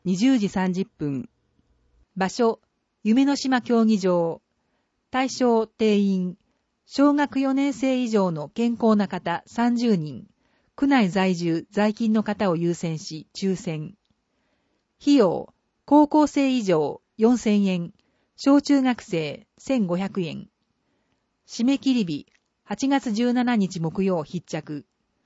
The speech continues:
申し込み、往復はがき、一人一枚に。一、講座名、夢スタアスリートクラブ。二、氏名、振り仮名。三、住所。四、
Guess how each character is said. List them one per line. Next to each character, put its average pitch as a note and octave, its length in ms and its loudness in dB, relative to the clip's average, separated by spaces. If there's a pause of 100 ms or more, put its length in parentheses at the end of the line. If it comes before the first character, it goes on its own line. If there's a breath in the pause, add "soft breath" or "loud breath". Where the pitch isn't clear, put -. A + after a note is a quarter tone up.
(640)
申 B3+ 200 4
し - 100 -10
込 A3 160 2
み、 G#3 220 0 (480)
往 C#4+ 200 4
復 - 220 -4
は B3 160 -2
が F#3+ 100 -2
き、 - 380 -14
一 - 260 -2
人 G3 140 0
一 F#3 180 -8
枚 F3 220 -4
に。 C3 240 -16 (680)
一、 A#3 480 -8 (300)
講 C#4 200 4
座 C4 160 0
名、 D#3+ 400 -4 (560)
夢 A3 260 2
ス - 140 -16
タ G#3 220 -4
ア G3 140 -4
ス - 140 -6
リ B3+ 140 0
ー - 40 -8
ト A3+ 100 0
ク G#3+ 120 0
ラ E3+ 140 -2
ブ。 - 200 -12 (800)
二、 G#3+ 280 2 (220)
氏 - 240 -8
名、 F#3 400 -2 (300)
振 G#3+ 140 0
り A3+ 120 4
仮 G#3 140 0
名。 E3+ 200 -6 (720)
三、 G#3+ 480 -2 (320)
住 C4 260 4
所。 D3 320 -6 (680)
四、 A3+ 320 0